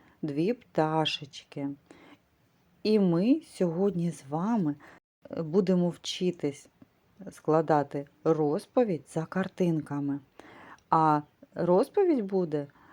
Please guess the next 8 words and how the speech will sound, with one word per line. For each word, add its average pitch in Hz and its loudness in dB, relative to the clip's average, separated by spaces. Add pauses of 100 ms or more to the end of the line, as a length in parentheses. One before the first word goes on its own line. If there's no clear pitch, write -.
(340)
е, 170 4
за 165 6
змістом 165 -2
казки 160 -2
Михайла 156 0
Пляцьковського 175 -4 (340)
про 269 4
дружбу. 190 -4